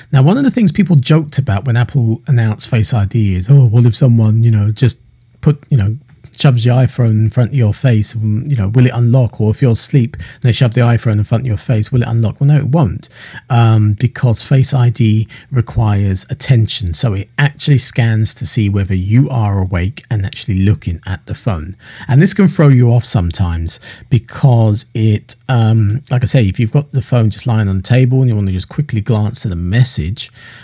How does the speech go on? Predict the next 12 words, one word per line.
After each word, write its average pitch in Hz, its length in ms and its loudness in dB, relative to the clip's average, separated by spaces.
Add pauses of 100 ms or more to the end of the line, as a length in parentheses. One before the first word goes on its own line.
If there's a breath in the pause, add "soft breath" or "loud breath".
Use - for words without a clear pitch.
(200 loud breath)
um, 101 680 2
you 113 180 2
can't 101 320 0
do 120 200 0
that 87 220 -6
unless 92 320 -6
you 113 80 -2
actually 95 280 -8
give 104 160 -4
the 95 100 -8
phone 90 240 -6
your, 90 220 -6